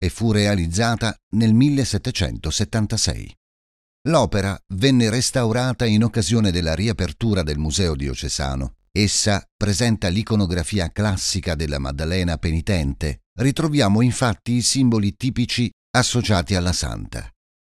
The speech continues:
il crocifisso, la frusta, il vasetto di olio, il libro ed il teschio, simbolo dell'eremitaggio.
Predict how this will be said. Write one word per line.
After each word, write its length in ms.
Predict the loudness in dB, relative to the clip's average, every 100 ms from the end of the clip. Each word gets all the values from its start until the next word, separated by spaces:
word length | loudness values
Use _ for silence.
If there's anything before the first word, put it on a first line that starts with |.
| -6
il 100 | -4
crocifisso, 840 | -4 -6 -6 -4 -4 0 0 -2 _ _ -2
la 120 | -2
frusta, 580 | -2 -6 -4 -2 -4 -4 _ -2
il 120 | 0
vasetto 480 | 0 2 0 0 -2
di 160 | -2
olio, 500 | -2 -4 -4 -4 -6 _ -2
il 120 | 2 4
libro 540 | 2 2 2 2 -2 _
ed 180 | -2 0
il 160 | 0 -2
teschio, 600 | -6 -4 -2 -2 -4 -8 -18
simbolo 580 | -4 4 6 6 4 0
dell'eremitaggio. 1120 | -4 -2 0 2 2 0 -2 -8 -10 -10 -12